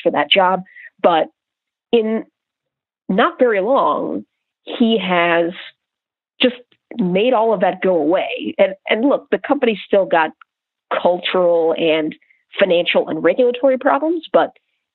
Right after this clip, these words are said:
he just came in and said, "We're resetting the tone. We're, we're not the old Uber." Travis Kalanick kind of went away, and you, you really haven't heard from him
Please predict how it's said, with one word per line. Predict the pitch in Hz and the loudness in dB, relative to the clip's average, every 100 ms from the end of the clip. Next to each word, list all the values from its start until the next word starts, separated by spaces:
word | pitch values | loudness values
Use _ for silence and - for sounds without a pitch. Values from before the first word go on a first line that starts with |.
| _ _ | _ _
he | - - 247 247 240 - - _ 196 | -8 0 2 2 0 -4 -12 _ -2
just | 185 185 | -2 -2
came | - 196 185 | 0 0 2
in | 180 | 2
and | 170 160 | 0 0
said, | 170 165 - _ _ _ _ _ | 0 0 -2 _ _ _ _ _
"We're | - 180 170 | -2 0 0
resetting | 190 190 214 196 190 | -2 -2 0 0 0
the | 180 - | -2 0
tone. | 175 175 185 185 190 - _ _ _ - | 2 2 -2 -4 -8 -12 _ _ _ -10
We're, | 262 175 165 165 - - - _ _ _ _ _ | -2 2 2 2 -2 -8 -20 _ _ _ _ _
we're | - 175 | -2 0
not | 180 190 214 220 | 0 0 0 -2
the | 190 190 - | -2 -2 0
old | 185 190 190 | 0 0 -2
Uber." | - 185 202 135 139 285 - - _ _ _ - | -4 -2 0 0 -2 -6 -10 -20 _ _ _ -6
Travis | - 196 190 - | -2 -2 -2 -4
Kalanick | 220 180 185 185 | -2 -2 -2 -4
kind | 180 165 | -4 -4
of | |
went | 165 196 233 | -4 -4 -2
away, | 233 175 175 190 226 247 | -2 0 0 0 0 -2
and | 190 180 - - _ | -2 -6 -12 -16 _
you, | 165 147 190 190 - _ - | -10 -8 -8 -10 -12 _ -4
you | 214 190 | -2 0
really | 214 214 | 0 0
haven't | 214 190 180 | 0 0 -2
heard | - 185 196 247 | 0 0 2 0
from | 226 | 0
him | 226 240 | 0 0